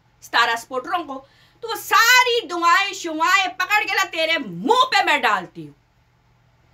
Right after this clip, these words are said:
पहले अपना मुंह जा ठीक कर, जो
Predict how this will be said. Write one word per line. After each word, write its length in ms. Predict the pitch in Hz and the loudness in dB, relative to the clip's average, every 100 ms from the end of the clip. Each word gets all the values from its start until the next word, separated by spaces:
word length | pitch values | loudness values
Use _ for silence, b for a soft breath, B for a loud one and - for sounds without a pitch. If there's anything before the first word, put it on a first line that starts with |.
| _ _ _ - | _ _ _ -2
पहले 200 | 269 302 | 0 2
अपना 340 | 277 277 262 | 0 2 0
मुंह 300 | 208 214 339 381 | 0 -6 -8 2
जा 240 | 359 480 - _ _ _ _ | 4 4 0 _ _ _ _
ठीक 240 | - 415 427 | -4 -4 0
कर, 300 | 415 480 508 _ _ _ _ 180 | 2 2 0 _ _ _ _ -4
जो 200 | 349 | 0